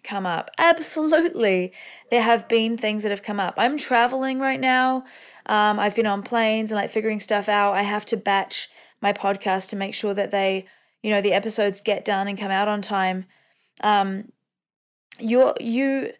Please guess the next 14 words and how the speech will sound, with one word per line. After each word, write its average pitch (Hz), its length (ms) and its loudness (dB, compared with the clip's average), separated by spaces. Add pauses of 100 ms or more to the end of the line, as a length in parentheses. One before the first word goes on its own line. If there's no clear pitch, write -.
(600)
you 254 140 2
have 302 340 2
to 254 220 -4
take 233 360 0
these 214 200 -2
actions 214 460 0
no 214 340 2
matter 214 320 2
what 196 160 0
excuses - 560 -6
come 190 160 -6
up, 185 120 -4
because 190 360 -4
there's, 208 400 -2